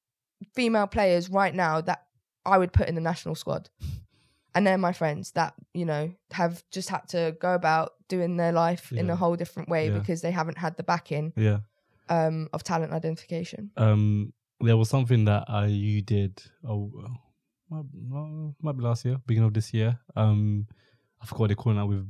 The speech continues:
Speaker 2: B T Sport.
Speaker 1: Ultimate
Speaker 2: That
Speaker 1: Goal.
Speaker 2: was Ultimate Goal, that was it. And I remember this was, I remember I was, I was seeing, like, ads for this when this was, like, when your, was your, was yours the first season or was
Speaker 1: Yeah.
Speaker 2: yours first?
Speaker 1: The O G season. <laughs>
Speaker 2: So I remember when this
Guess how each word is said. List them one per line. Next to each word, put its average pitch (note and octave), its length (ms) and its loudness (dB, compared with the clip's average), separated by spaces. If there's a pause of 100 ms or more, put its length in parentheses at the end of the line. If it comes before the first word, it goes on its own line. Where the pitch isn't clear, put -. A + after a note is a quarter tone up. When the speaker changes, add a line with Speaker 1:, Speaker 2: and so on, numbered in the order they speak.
(160)
Speaker 2:
B A2+ 120 4
T G#2+ 140 -2
Sport. G#2 440 -2 (360)
Speaker 1:
Ultimate G3 340 -6
Speaker 2:
That G#2+ 120 0
Speaker 1:
Goal. - 120 -2
Speaker 2:
was G2+ 180 -2
Ultimate G#2+ 340 0
Goal, F#2+ 180 0
that F#2+ 160 0
was F2+ 140 -10
it. G2 160 -10 (320)
And G#2+ 240 4
I A2+ 80 10
remember B2 320 12
this A2 220 6
was, G2 540 6 (520)
I A2 60 12
remember C#3 280 12
I A#2 100 12
was, G#2+ 160 8
I G#2+ 80 6
was A2 180 8
seeing, A#2+ 200 10
like, G2+ 240 4
ads G#2 240 6
for G2 60 4
this F2+ 160 0
when F#2 160 2
this F#2 180 0
was, F#2 100 -2
like, F#2 160 0
when G2 200 4
your, G2 380 2
was A2+ 120 6
your, C3 240 8
was A#2 220 4
yours C3+ 140 8
the C3 60 4
first D3+ 260 6
season G#2 220 8
or G2 100 6
was F#2+ 180 0
Speaker 1:
Yeah. - 140 -8
Speaker 2:
yours G2+ 180 8
first? G2 340 0
Speaker 1:
The F#3 160 -8
O F3+ 180 -2
G F3 240 -10
season. E3+ 500 -16
<laughs> - 60 -12 (840)
Speaker 2:
So - 100 4
I G#2 40 10
remember B2 240 10
when A2+ 180 6
this - 640 0